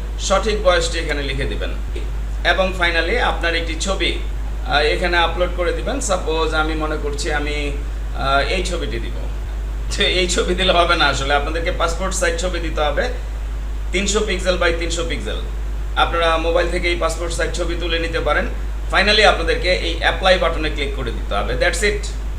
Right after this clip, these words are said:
তো প্রতিদিন দুইশো টাকার জন্য না, আহ, সরকার যেহেতু একটা সুযোগ দিচ্ছে, তাই এখনই সুযোগটি গ্রহণ করুন, অ্যাপ্লাই করুন এবং প্রতিদিন দুইশো টাকার জন্য না, আমি আবারও বলছি,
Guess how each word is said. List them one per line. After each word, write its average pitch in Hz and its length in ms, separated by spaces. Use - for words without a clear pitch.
তো 170 260
প্রতিদিন 208 380
দুইশো 214 240
টাকার 208 280
জন্য 160 200
না, 107 180
আহ, 139 140
সরকার 190 380
যেহেতু 196 460
একটা 165 220
সুযোগ 214 420
দিচ্ছে, 175 420
তাই 175 400
এখনই 185 320
সুযোগটি 175 340
গ্রহণ 160 320
করুন, 165 240
অ্যাপ্লাই 170 400
করুন 165 240
এবং 190 480
প্রতিদিন 190 500
দুইশো 185 280
টাকার 180 340
জন্য 156 220
না, 160 140
আমি 175 320
আবারও 180 420
বলছি, 151 360